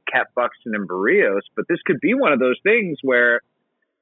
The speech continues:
y-, you don't do a, a rebuild, you do a reset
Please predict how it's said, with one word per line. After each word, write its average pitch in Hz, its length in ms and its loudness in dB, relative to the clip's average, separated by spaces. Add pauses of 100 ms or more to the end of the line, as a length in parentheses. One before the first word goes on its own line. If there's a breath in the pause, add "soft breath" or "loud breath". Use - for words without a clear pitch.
(160)
y-, 127 240 -8
you 120 220 -4
don't 147 340 0
do 175 300 4
a, 123 300 2
a 123 60 0
rebuild, 127 680 0
you 107 200 -2
do 143 160 0
a 147 60 2
reset 123 540 0